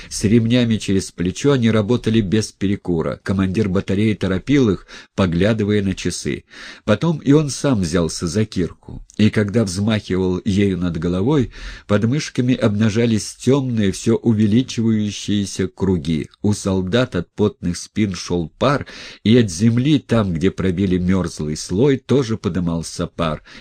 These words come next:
и она казалась теплой на ощупь. Все время, пока не работали, южнее недалеко где-то слышен был бой,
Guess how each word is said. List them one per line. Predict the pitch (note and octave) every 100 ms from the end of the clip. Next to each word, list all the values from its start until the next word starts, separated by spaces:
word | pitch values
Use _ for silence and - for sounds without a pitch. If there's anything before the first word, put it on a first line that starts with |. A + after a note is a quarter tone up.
| -
и | G2+
она | F#2+ A#2
казалась | A2 F2+ G#2+ G2+ G2 - - _
теплой | - A2+ B2+ F#2+ E2 B1 - _
на | F#2+ F2 -
ощупь. | F2+ D2+ - - - - _ - - - -
Все | - D3
время, | D3+ D3+ C#3 C3
пока | B2 A2+ B2+
не | A#2+
работали, | A#2+ A#2+ C#3+ B2+ F#2+
южнее | F#2 F#2+ F2+ G#2+ C3+
недалеко | A#2 F#2 F#2+ F#2 B2
где-то | C3 A2 A#2 A2+
слышен | - G2 G#2 G#2 G#2
был | G#2+ A#2
бой, | G2+ A2 D2